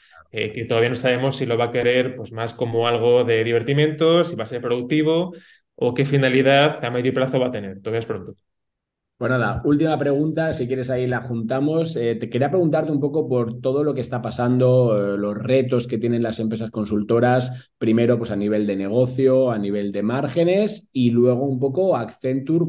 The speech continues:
Speaker 2: cómo se posiciona con respecto a todos estos competidores. Es decir, que cómo está el sector y hacia dónde crees que va, Daniel.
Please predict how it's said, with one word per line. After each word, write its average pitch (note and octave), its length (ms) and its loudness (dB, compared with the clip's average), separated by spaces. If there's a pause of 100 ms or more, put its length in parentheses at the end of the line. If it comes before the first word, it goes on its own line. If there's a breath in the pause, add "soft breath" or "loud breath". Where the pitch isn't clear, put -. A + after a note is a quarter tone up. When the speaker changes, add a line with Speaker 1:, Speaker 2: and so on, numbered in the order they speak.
Speaker 2:
cómo C3+ 260 0
se C3+ 160 -2
posiciona C3 680 -2
con C3+ 160 -4
respecto A2+ 460 -2
a A2+ 140 0
todos A#2 260 0
estos A2+ 220 -6
competidores. G#2+ 760 2
Es G2+ 160 -6
decir, A2+ 380 0
que G2+ 120 -2
cómo A#2+ 200 0
está A#2+ 180 -2
el A2+ 80 -2
sector C#3+ 480 2
y D#3 80 2
hacia A2 220 -4
dónde A2 240 -4
crees A2 200 -6
que A2 120 -4
va, C#3+ 160 2
Daniel. G2+ 420 -4